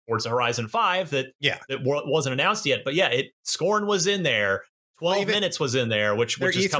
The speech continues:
Speaker 1: coming out.
Speaker 2: presentation had it also at the end on their, their calendar of stuff
Speaker 1: Right,
Speaker 2: coming
Speaker 1: right.
Speaker 2: out, but it didn't have a date.
Speaker 1: Yeah.
Speaker 2: You know? And Bright Memory is another one that, like,
Speaker 1: Yes.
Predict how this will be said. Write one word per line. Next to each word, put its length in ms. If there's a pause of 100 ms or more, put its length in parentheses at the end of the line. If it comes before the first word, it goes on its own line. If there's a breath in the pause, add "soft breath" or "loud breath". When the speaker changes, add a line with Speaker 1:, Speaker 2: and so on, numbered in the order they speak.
Speaker 1:
coming 40
out. 60
Speaker 2:
presentation 800
had 240
it 100
also 340
at 100
the 160
end 200
on 140
their, 240
their 160
calendar 720
of 240
stuff 180
Speaker 1:
Right, 140
Speaker 2:
coming 160
Speaker 1:
right. 160
Speaker 2:
out, 280 (260)
but 100
it 100
didn't 180
have 100
a 80
date. 520 (360)
Speaker 1:
Yeah. 140
Speaker 2:
You 80
know? 120
And 200
Bright 300
Memory 360
is 80
another 440
one 300
that, 160
like, 120
Speaker 1:
Yes. 380